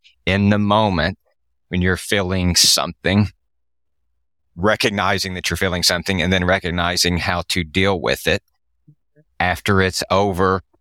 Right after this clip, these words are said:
figuring out the things that caused you problems or the things that worked well, and then implementing them back the next time. So I could take that book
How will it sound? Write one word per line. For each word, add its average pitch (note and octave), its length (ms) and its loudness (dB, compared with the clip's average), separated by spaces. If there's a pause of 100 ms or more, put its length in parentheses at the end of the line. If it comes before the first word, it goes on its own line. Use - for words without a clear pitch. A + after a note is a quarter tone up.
figuring F2+ 600 0
out F2 340 -2
the E2 140 -2
things F2 520 0
that E2+ 200 -2
caused E2 340 0
you F2 80 -4
problems D#2+ 480 -2
or E2 80 0
the D#2 120 -4
things E2 300 -2
that - 120 -4
worked D#2 240 -6
well, E2 260 0
and E2 160 -2
then E2+ 140 0
implementing E2 540 -2
them D#2+ 160 -4
back G#1+ 280 -6
the E2 100 -6
next E2 240 -2
time. B1+ 160 -4 (240)
So - 120 0
I A#2 40 0
could A#2+ 120 -2
take B2 220 -2
that G#2+ 300 0
book G2 380 0